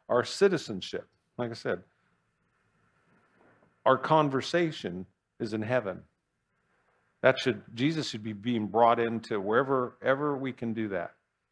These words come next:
wherever we can, we can bring it in. You know, in the coffee shop, I was telling some, you know, some of our, our staff, so one of the, the blessings of opening that, we didn't, we didn't just say, "You, you have to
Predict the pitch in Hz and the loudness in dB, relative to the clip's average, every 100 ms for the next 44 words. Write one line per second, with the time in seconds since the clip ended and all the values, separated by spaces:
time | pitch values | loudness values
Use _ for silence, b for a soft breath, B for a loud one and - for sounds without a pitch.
0 | _ 107 113 131 131 123 113 98 92 120 | _ -2 0 2 -2 -2 -4 -4 -4 -4
1 | 113 107 104 104 98 95 82 _ _ _ | -2 -2 -2 -2 -2 -6 -10 _ _ _
2 | _ 131 131 120 - 135 123 107 98 - | _ 2 2 2 0 -4 0 0 -2 4
3 | 147 147 123 - 95 - _ _ _ _ | 6 6 0 0 0 -2 _ _ _ _
4 | _ _ _ _ _ _ 107 113 104 - | _ _ _ _ _ _ -4 -4 -6 -16
5 | 110 120 117 107 - 107 120 107 95 _ | -4 2 2 2 -4 -6 -2 -2 -4 _
6 | _ _ - 127 117 101 98 90 - 107 | _ _ -6 -2 -2 0 0 0 -2 -4
7 | - 110 110 110 B B B B 123 131 | -2 2 4 4 B B B B 0 2
8 | 120 101 90 104 98 120 - 127 104 120 | 2 0 -2 -8 2 2 2 -4 0 2
9 | 131 120 107 104 117 139 139 107 - 120 | 2 0 2 0 0 0 0 -2 -8 -4
10 | 131 135 107 101 - 117 104 b b b | -2 -2 -4 -8 -2 0 -2 b b b
11 | 113 107 95 - _ 110 107 120 - 104 | -6 -4 -6 -14 _ -4 4 4 4 -4
12 | 104 | -6